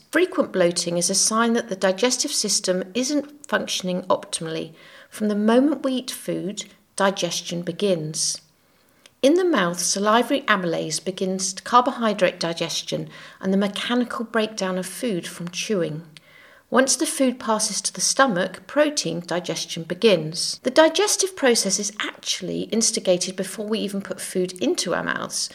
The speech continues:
The cephalic stage of digestion begins when we see, smell, or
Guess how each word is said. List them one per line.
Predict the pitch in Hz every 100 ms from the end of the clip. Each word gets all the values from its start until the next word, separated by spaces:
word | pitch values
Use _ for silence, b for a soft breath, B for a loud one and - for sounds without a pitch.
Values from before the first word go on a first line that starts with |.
| B B -
The | 202
cephalic | - 214 262 302 311
stage | - 247 226 220
of | -
digestion | 185 185 180 - - 160
begins | 170 175 170 180
when | 170
we | 160
see, | 156 - 247 262 269 277 B
smell, | - - - 190 185 190 -
or | 277